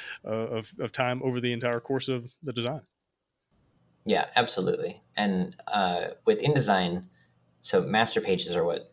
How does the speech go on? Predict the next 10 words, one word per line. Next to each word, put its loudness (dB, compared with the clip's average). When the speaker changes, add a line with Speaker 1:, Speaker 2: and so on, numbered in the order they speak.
Speaker 2:
the -2
template -2
is 0
called -2
that 0
you -6
can -10
use. -2
Um, -4
and -2